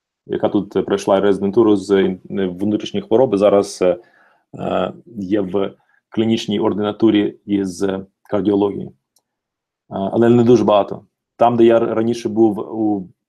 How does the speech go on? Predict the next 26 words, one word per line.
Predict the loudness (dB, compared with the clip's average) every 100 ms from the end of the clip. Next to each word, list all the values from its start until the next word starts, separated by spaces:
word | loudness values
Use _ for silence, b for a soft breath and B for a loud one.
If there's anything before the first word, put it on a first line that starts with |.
| _ _ _ _ _ _
Балтіморі, | -20 -6 -4 -4 0 4 2 0 -10 _ _
ви | -10
бачили, | -2 -2 -2 -2 -2
е, | -4 -8 -8
там | -8
ми | -8
були | -4 -2 -4
з | -6
дружиною | -10 -8 -6 -6
в |
церкві | -2 -2 -2 -4
і | -8
з |
дитиною. | -8 -8 -6 -6 -8
Це | -10 -6
була | -2 -2
українська | -2 -6 -6 -8 -8
католицька | -6 -4 -2 -4 -6 -12
церква, | -2 -2 -2 -8
де | -6
ми | -6
хрестили | -12 -6 -4 -4
дитину. | -6 -10 -8 -10 -14 _ b b b b b _
Дуже | 2 4 6
багато | 4 2
українців. | -4 -6 -6 -12